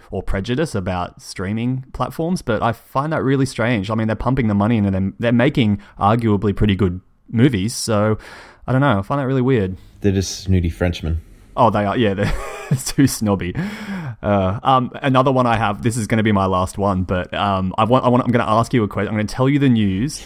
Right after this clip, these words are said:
Speaker 2: <laughs>
Speaker 1: I'm gonna tell you what the news piece is, and then I'm gonna ask you a question about it, some trivia. So, Rampage, the movie, uh, it has become the most critically successful video game movie of all time.
Speaker 2: <laughs>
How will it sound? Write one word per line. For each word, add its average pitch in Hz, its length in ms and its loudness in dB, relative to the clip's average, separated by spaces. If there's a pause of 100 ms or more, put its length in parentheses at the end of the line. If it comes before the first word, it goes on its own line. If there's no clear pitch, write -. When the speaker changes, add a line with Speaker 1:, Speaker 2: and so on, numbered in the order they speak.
(140)
Speaker 2:
<laughs> - 140 -6
Speaker 1:
I'm - 80 -4
gonna 110 180 2
tell 120 280 -2
you 123 180 4
what 107 180 -2
the 110 100 0
news 104 280 0
piece 101 280 -4
is, 92 180 -6
and 95 120 -2
then 101 80 -2
I'm 104 80 0
gonna 104 220 -2
ask 98 260 -4
you 101 140 -2
a 90 40 -4
question 90 400 -6
about 90 200 -4
it, - 80 -12
some 95 100 -8
trivia. 85 460 -6 (320)
So, 110 480 0 (340)
Rampage, 117 840 2
the 101 140 0
movie, 98 540 -2 (300)
uh, 95 360 -2 (180)
it - 140 -10
has 107 180 -2
become 117 320 0
the 117 100 4
most 107 220 2
critically 127 420 2
successful - 680 -2
video 107 360 4
game 101 260 2
movie 98 340 0
of 101 240 -2
all 110 560 6
time. 92 640 0
Speaker 2:
<laughs> 87 40 -2